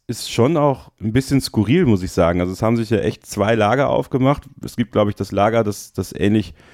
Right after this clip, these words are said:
wie ich denkt und sagt: Nee, das, das ist nicht mehr haltbar. Und dann gibt's die, die wirklich vehement Christian Horner verteidigen und versuchen, ähm, Erklärungen dafür zu finden und, und, äh, Beispiele, skurrile Beispiele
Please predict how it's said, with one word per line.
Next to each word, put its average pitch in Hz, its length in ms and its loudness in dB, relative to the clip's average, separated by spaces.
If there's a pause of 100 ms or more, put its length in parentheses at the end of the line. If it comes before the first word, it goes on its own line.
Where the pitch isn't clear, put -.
(200)
wie - 120 -6
ich 107 140 -6
denkt 113 220 2
und 101 120 -2
sagt: 98 280 0
Nee, 104 220 2
das, 101 300 -8
das - 40 -16
ist - 120 -16
nicht 110 120 2
mehr 98 140 2
haltbar. 120 560 2
Und 101 100 -2
dann 107 120 0
gibt's 104 180 -4
die, 110 140 0
die 110 240 2
wirklich 107 340 -2 (300)
vehement 110 1120 2
Christian 90 320 -8
Horner 92 220 -2
verteidigen 87 580 -2
und 90 180 -6 (520)
versuchen, 113 880 4
ähm, 98 440 0 (180)
Erklärungen 113 500 2
dafür 107 280 0
zu 107 120 -8
finden 104 480 4
und, 95 260 2
und, 95 400 0
äh, 92 180 2
Beispiele, 95 560 0
skurrile 107 440 0
Beispiele 107 680 0